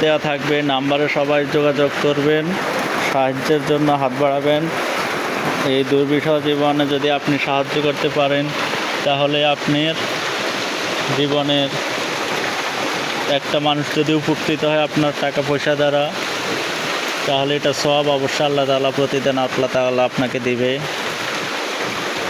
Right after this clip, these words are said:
তাহলে আজকের ভিডিওটি এই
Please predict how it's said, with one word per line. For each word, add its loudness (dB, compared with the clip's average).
তাহলে 2
আজকের 0
ভিডিওটি 2
এই 0